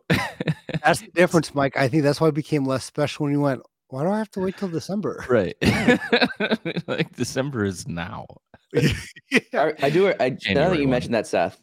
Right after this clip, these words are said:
Speaker 3: like, I remember, I remember growing up and having a distinct moment where I was like, "It's actually more fun to give things than to get them." And I think I remember as a kid going through
Speaker 1: Mm-hmm.
Speaker 3: that stage and was like, "Uh,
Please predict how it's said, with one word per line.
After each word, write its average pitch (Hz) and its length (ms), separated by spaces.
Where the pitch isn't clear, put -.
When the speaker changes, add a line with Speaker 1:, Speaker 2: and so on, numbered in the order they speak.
Speaker 3:
like, 101 120
I 101 40
remember, 123 280
I 113 40
remember 127 300
growing 117 440
up - 260
and 104 120
having 95 240
a 90 60
distinct 101 400
moment 92 340
where 85 260
I 82 40
was 82 220
like, 76 320
"It's - 380
actually 117 400
more 117 220
fun 98 340
to 95 100
give 110 340
things 78 640
than 95 140
to 87 100
get 85 300
them." - 240
And 104 120
I 101 40
think 107 140
I 113 40
remember 104 240
as 92 100
a 95 60
kid 98 320
going 95 180
through 107 100
Speaker 1:
Mm-hmm. 87 40
Speaker 3:
that 80 120
stage 98 280
and 95 80
was - 100
like, 78 240
"Uh, 127 160